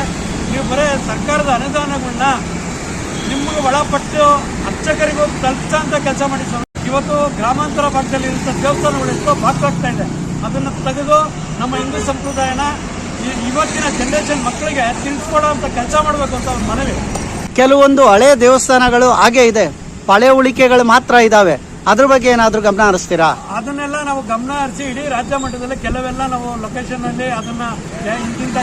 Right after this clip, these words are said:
Speaker 1: ಜಾಗದ್ದು ಅಂತ ಕಲೆಕ್ಟ್ ಮಾಡ್ಕೊಂಡು ಬಂದಿದ್ದೀವಿ. ಮುಂದಿನ ದಿನಗಳಲ್ಲಿ ಅಲ್ಲಿರೋಂಥ ಲೋಕಲ್ ಲೀಡರ್ಗಳ ಗಮನಕ್ಕೆ ತಂದು ನಮ್ಮ ಕೈಲಾದಷ್ಟು, ಅವ್ರ ಕೈಲಾದಷ್ಟು ಸಹಾಯ ಹಸ್ತ ಚಾಚಿ ಅದನ್ನು ಜೀರ್ಣೋದ್ಧಾರ ಮಾಡೋ ಕೆಲಸ ಮಾಡ್ತೀವಿ.
Speaker 2: ಸರ್,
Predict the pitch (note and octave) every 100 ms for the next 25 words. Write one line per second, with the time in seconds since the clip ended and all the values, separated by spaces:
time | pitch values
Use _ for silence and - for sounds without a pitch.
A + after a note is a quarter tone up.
0 | - A3 B3+ B3+ B3 G#3 - A3 A#3+ B3+
1 | A#3+ A#3 A3+ A3+ A#3 A#3+ D4 - - -
2 | - A3+ B3+ D4 D4 C#4 B3+ B3 B3+ C4
3 | A3+ B3+ C4+ C4 B3 A#3 B3+ C#4 B3 A#3+
4 | - - - - - A3+ B3+ C#4 B3+ B3+
5 | D4 E4+ - - - - - - A3 -
6 | C#4+ C#4+ C#4 C4 C4+ C4 A3 B3+ C4+ C4+
7 | B3+ B3 - A3 G3+ F#3+ B3 C4 - C4
8 | B3+ G#3 G#3+ A#3 C#4 D#4 D4+ - - C4+
9 | C4+ C4+ - - D#4+ D4 C#4 B3 A#3+ -
10 | - C#4+ - - - - - - - -
11 | - - B3